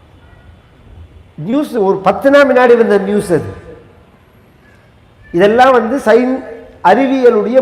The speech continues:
முன்னேற்றம்னு நீங்க இன்னைக்கு சொல்றேன். அந்த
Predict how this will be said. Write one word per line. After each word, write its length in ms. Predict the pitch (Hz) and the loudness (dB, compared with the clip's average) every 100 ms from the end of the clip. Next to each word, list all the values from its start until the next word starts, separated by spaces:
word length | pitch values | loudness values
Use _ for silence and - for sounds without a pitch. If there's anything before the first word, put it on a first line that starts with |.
| 220 | -2
முன்னேற்றம்னு 600 | 226 247 240 - 226 302 247 | 0 2 2 0 -4 -4 -2
நீங்க 200 | 262 262 | -2 2
இன்னைக்கு 320 | 233 226 185 165 | 2 0 -6 -6
சொல்றேன். 400 | 170 165 147 - - - - - - _ _ | -6 -4 -4 -6 -14 -20 -20 -20 -20 _ _
அந்த 220 | 139 202 | -4 0